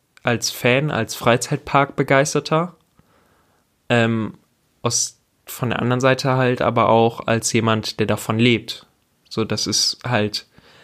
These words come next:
mein, mein Job. Und natürlich habe ich da auch Angst drum. Also ein geschlossener Freizeitpark und in dem Fall unser geschlossener <laughs> Freizeitpark bedeutet,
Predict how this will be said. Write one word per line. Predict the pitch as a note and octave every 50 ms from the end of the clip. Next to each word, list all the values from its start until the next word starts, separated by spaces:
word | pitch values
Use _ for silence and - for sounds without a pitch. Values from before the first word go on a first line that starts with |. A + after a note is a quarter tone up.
| - _ _ _ _ -
mein, | B2 A#2 A2 G#2+ G#2+
mein | A2 A2 G#2 G#2+
Job. | A2+ C3 B2+ B2+ - - - -
Und | - B2 A#2 A#2+ - -
natürlich | A2+ A2 - - - - C#3+ C#3 C3+ B2 - B2
habe | A2 G#2+ G#2+
ich | G#2+ - -
da | - A#2+ A2+ A2+ A2 G#2+ A#2 - - - - - - - - -
auch | - - A#2 - -
Angst | - A2+ B2+ B2+ A#2+ - - -
drum. | A2 G#2 G#2 A2 A2 - _ _ _ _ - _ _ -
Also | A#2 A2 G#2+ A2 A2 G#2+ A2 A2+ - - _ _ - - - - - _ _ _ _ _ _ _ _ _ _ _ -
ein | A#2+ A#2+ A#2
geschlossener | A2+ A2+ - - A#2 A#2 - - B2+ A2
Freizeitpark | - - - A2+ A#2 A#2 - C3 A#2+ - - - B2+ B2+ B2+ B2+ -
und | - - A2+
in | A#2 A2+ A2+ A2
dem | A2 A2+ A#2
Fall | - - - A2+ A2 A2 G#2+
unser | G2+ A2+ A#2+ A#2+ B2 B2
geschlossener | B2 - - - B2+ - - D3 B2+
<laughs> | -
Freizeitpark | - - - - C3+ A2+ - - C3 A#2+ B2 - C3 A#2 A#2 A#2+ - - - - - - - - -
bedeutet, | - A#2+ G#2+ A#2 A2+ A2+ A2+ G#2+ - - A2 G#2 - - - -